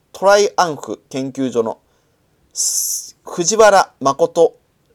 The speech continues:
上席研究員らが参加するカナダの研究チームが実験装置開発などで主導的な役割を果たしたと。研究チームは陽子と電子のそれぞれの反物質である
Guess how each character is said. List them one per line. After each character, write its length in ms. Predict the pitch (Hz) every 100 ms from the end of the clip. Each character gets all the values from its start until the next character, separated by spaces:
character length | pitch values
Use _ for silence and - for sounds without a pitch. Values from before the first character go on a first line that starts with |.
| _
上 240 | - 165 160
席 360 | 160 143 147
研 280 | - 151 143
究 180 | 139 139
員 140 | 117
ら 100 | 107
が 120 | 107 123
参 200 | 123 120
加 100 | 120
す 120 | 107
る 60 |
カ 140 | - 196
ナ 120 | 190
ダ 80 | 151
の 100 | 113
研 220 | 123 120
究 180 | 123 120
チ 140 | -
ー 40 | 123
ム 80 |
が 180 | 151 - _ _ -
実 240 | 131 -
験 180 | 147 135
装 140 | 139
置 180 | 123 -
開 240 | - 120
発 240 | 117 113 117
な 120 | 117
ど 140 | 117
で 300 | 123 180 - _ -
主 140 | 151
導 340 | 151 151 - _ _ _
的 400 | - 147 151 143 _ _ _ _ -
な 220 | 196 -
役 220 | 123 117
割 160 | 113 113
を 100 | 127
果 180 | - -
た 140 | 87
し 40 | -
た 120 | -
と。 100 | _ _ _ _ _ _ _
研 140 | - 233
究 180 | 240 240
チ 120 | 214
ー 80 | 139
ム 80 |
は 140 | 110 -
陽 180 | 175 185
子 120 | -
と 240 | - - _
電 220 | 139 127
子 120 | 123
の 160 | 104 -
そ 140 | - 160
れ 100 | 208
ぞ 100 | 214
れ 80 |
の 100 | 151
反 240 | 107 117 127
物 100 | 131
質 160 | -
で 80 | 101
あ 60 | 104
る 140 | -